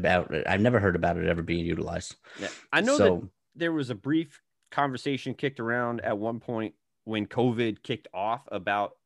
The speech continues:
Speaker 2: activating some people that were on the inactive reserves in the medical field specifically, not all across
Speaker 1: Mm-hmm.
Speaker 2: the force, but
Speaker 1: Which
Speaker 2: medical
Speaker 1: makes
Speaker 2: field.
Speaker 1: sense. That would
Speaker 2: Right.
Speaker 1: make sense.
Speaker 2: Right.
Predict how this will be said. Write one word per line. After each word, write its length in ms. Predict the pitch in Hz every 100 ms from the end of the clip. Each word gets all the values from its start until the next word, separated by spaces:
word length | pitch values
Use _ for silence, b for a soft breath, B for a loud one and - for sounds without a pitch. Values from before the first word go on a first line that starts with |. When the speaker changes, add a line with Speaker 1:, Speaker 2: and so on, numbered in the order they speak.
| _ 104
Speaker 2:
activating 760 | 110 - 107 110 113 110 110
some 220 | 104 113
people 380 | 101 117 107 110
that 200 | 104 90
were 220 | 95 95
on 220 | 101 117 123
the 100 | 127
inactive 420 | 131 131 135 123
reserves 480 | 127 117 131 123 -
in 160 | 127 117
the 80 | 101
medical 400 | 117 143 120 104
field 320 | 107 101 -
specifically, 540 | - 95 90 - 50
not 260 | 92 127 - _ _ -
all 180 | 101 101
across 240 | 95 92
Speaker 1:
Mm-hmm. 40 | 92
Speaker 2:
the 80 | 82
force, 300 | 90 78 _ b b b b 123
but 140 | 113
Speaker 1:
Which 80 | 135
Speaker 2:
medical 140 | 131 113
Speaker 1:
makes 100 | 113
Speaker 2:
field. 100 | 104
Speaker 1:
sense. 300 | 95 - -
That 140 | 107
would 100 | 110
Speaker 2:
Right. 60 | 131
Speaker 1:
make 80 | 139
sense. 400 | - 71 113 - _ -
Speaker 2:
Right. 180 | 98